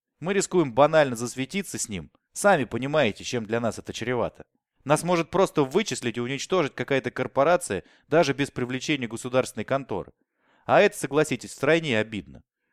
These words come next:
Агенты величайшей в галактике империи погибли в разборках торговой войны.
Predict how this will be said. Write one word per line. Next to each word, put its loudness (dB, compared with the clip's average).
Агенты 0
величайшей 0
в -12
галактике 2
империи 2
погибли -2
в -4
разборках -2
торговой -2
войны. -4